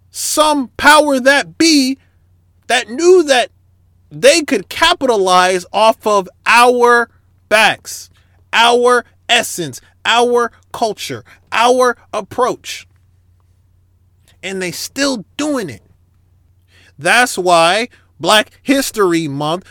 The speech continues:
the shortest month of the year, seems to get all this press, all this coverage, all of that. Because why? Because they're still capitalizing off of the divide.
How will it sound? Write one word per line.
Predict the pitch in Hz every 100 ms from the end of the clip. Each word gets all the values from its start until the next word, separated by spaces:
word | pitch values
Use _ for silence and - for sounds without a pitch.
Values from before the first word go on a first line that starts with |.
| _
the | 180
shortest | 196 - 226 196 190
month | 190 196 185
of | 190 156
the | 170
year, | 185 262 269 196 202 -
seems | - 240 220
to | 233
get | 214 214
all | 220 220
this | 190 202 - -
press, | - 196 277 190 - - - _ _ _ _ _ _ _ _ _ _ _ _
all | 151 214 220
this | 196 214 202 _ _
coverage, | - 175 262 285 147 143 208 - - _ _ _ _ _ _ _ _ _
all | - 202 254 262 220
of | 165 131
that. | 175 208 147 - - _ _ _ _ _ _ _ _ _ _ _ _ _ _ _ _
Because | _ 151 - 160
why? | 139 120 90 90 _ _ _ _ _ _ _
Because | - 135 - 120 107
they're | 95
still | 92 - 160 160 -
capitalizing | - 160 160 131 110 95 90 123 92
off | - 110 107
of | - _
the |
divide. | 95 - - 104 147 113 113